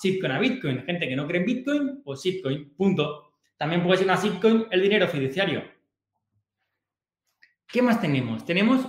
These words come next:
las monedas estables, ¿vale? Las monedas estables, ¿qué son? Son las monedas que van ligadas al precio de una moneda fiduciaria.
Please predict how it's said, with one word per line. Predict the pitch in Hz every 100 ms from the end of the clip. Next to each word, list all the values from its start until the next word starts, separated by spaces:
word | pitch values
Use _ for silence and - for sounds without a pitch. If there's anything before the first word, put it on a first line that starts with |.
| -
las | 170 156 160
monedas | 165 208 226 -
estables, | 156 135 147 127 107 101 - _ _
¿vale? | 123 208 165
Las | 156
monedas | 165 220 226
estables, | 214 220 226 233 -
¿qué | - 139
son? | 113 104 - _ _
Son | - 165 131 160
las | 233 220
monedas | 202 170 165 175 175
que | 156
van | 151 147 135
ligadas | 233 202 170 175 180 -
al | 143
precio | - 165 165 190
de | 123 165
una | 196 175
moneda | 143 139 170
fiduciaria. | 175 143 117 - 135 113 98 -